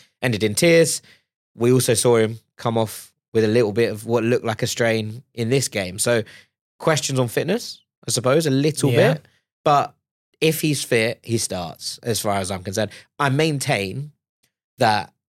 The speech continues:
Speaker 1: I think he still needs a loan next season. And actually, I said last week that I thought maybe a comba-, competitive La Liga club would be an interesting space for him to end up. Read, having read a little bit more about this,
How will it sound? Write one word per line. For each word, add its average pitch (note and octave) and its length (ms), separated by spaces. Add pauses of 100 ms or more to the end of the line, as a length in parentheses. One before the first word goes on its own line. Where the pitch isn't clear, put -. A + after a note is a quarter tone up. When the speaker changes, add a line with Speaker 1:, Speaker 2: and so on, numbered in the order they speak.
(500)
Speaker 1:
I A2+ 80
think C3 280
he B2 100
still A#2 280
needs G#2+ 240
a A2 60
loan G2+ 320
next - 240
season. F#2+ 500 (320)
And B2 100
actually, A2+ 760
I A#2 80
said C3 180
last A#2+ 240
week G2+ 200
that - 240
I G#2+ 60
thought G2 260
maybe G2+ 320
a G2 280 (360)
comba-, A2 360
competitive A2 800
La G#2 140
Liga G#2+ 280
club F#2 320
would G2 120
be G2+ 120
an G2 80
interesting G2 440
space G2+ 240
for G#2 60
him F#2+ 80
to G2+ 100
end G2 120
up. G#2 280 (440)
Read, C#3 300
having C#3+ 260
read B2 200
a A2 40
little G2+ 140
bit G2+ 140
more A2+ 260
about F2+ 260
this, - 380